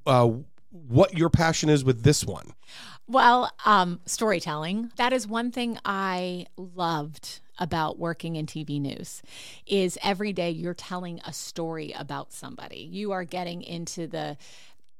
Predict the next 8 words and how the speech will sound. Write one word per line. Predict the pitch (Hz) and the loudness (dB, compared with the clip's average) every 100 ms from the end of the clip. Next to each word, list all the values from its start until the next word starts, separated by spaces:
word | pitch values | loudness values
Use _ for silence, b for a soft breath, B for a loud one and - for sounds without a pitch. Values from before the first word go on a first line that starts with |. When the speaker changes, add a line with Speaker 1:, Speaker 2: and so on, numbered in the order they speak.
| - | -14
Speaker 2:
the | - | -8
details | 170 170 202 - 196 165 165 | -8 -6 -6 -4 -2 -2 -4
of | |
somebody's | - 175 170 160 151 | -8 -6 -6 -6 -6
life, | 160 151 156 | -4 -2 -4
somebody's | - 156 165 151 - | -6 -10 -10 -10 -12
passion. | - 160 160 - 170 156 160 b b b b - | -6 -4 -4 -4 -4 -4 -8 b b b b -6
And, | 190 175 170 165 165 | -2 -2 -2 -6 -10